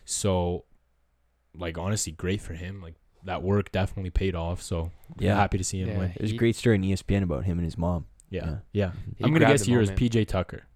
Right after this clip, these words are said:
Speaker 2: Yeah, it is.
Speaker 1: Yeah.
Speaker 2: It actually is. I, people don't know I've literally, I've ride or die
Speaker 1: <laughs>
Speaker 2: for
Speaker 1: Love
Speaker 2: P J Tucker.
Speaker 1: P J.
Speaker 2: I have a Hu-, Houston Rockets P J Tucker jersey.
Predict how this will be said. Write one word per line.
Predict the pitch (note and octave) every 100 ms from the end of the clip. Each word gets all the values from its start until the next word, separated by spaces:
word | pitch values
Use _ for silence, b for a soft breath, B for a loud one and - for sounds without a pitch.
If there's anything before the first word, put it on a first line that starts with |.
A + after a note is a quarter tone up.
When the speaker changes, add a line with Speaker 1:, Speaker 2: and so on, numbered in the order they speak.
| _ -
Speaker 2:
Yeah, | F#2+ G2
it | A#2
is. | D3 A#2 G#2 G#2
Speaker 1:
Yeah. |
Speaker 2:
It | G#2
actually | A#2+ - B2 G#2
is. | E2+ -
I, | - A2 A2+ -
people | B2 B2 B2
don't | A2+ A2+
know | A2 A2 G#2 - G#2
I've | G2+
literally, | G#2 G2+ G2
I've | F2 G2 F#2+
ride | G#2 G#2
or | F#2+
die | - F#2
Speaker 1:
<laughs> | C#3
Speaker 2:
for | B2+
Speaker 1:
Love | B2+ B2 A2+
Speaker 2:
P | F2+
J | A#2
Tucker. | F2
Speaker 1:
P | G#2+ A2+
J. | - B B B -
Speaker 2:
I | G2+ G2+
have | A2+
a | G2+
Hu-, | G2 - F2+ -
Houston | B2+ - A2
Rockets | G#2+ G#2+ - -
P | A2+ G2+
J | G2+
Tucker | - G2+ F#2+
jersey. | E2 G2 G#2 G#2+ G#2+